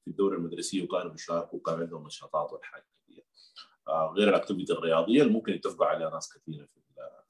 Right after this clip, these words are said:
في الحاجات دي. آه، برضه متوسطه، في بانت المتوسطه، في برضه في غرب القاش. بعد ذاك لما خلصت امتحنت وجيت الخرطوم، قريت الثانوي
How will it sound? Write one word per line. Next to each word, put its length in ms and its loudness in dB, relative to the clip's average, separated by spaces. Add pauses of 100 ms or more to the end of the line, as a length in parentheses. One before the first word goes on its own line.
في 60 -20
الحاجات 560 -14
دي. 100 -20 (640)
آه، 1120 -2
برضه 320 -2
متوسطه، 640 -6
في 220 -18
بانت 420 -2
المتوسطه، 680 -16 (180)
في 160 -20
برضه 300 -10
في 120 -18
غرب 240 -12
القاش. 460 -18
بعد 260 2
ذاك 160 4
لما 140 0
خلصت 420 -2
امتحنت 480 -4
وجيت 260 -12
الخرطوم، 500 -16 (840)
قريت 320 -4
الثانوي 1080 -6